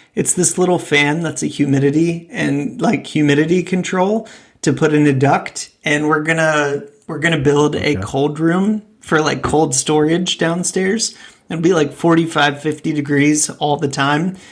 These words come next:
Speaker 1: Um, and I'm gonna build this, like, get one of those sweet fans and, like, have it pulling air out of there,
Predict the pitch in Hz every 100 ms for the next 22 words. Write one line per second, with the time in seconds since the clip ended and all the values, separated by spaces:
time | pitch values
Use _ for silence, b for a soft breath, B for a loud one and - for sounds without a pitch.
0 | B B 147 147 135 131 127 131 - 143
1 | 139 139 143 143 131 143 139 143 135 -
2 | 175 139 131 - _ 160 160 156 143 135
3 | - 147 135 - 143 147 139 135 - 151
4 | 143 139 - 143 139 143 - B B _
5 | - 147 147 143 143 139 143 - - 135
6 | 139 156 180 208 208